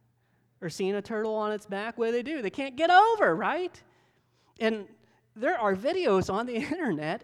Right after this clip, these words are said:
of sheep that are stuck on the, on their backs.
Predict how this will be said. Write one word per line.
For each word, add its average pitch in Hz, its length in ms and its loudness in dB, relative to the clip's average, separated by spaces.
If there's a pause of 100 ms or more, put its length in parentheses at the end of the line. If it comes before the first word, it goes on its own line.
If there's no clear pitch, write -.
of 156 200 -2
sheep - 440 -12
that 175 120 -6
are 175 100 -4
stuck - 360 -12
on 165 180 -8
the, 208 120 -10 (420)
on 165 140 -8
their 214 100 -8
backs. - 640 -14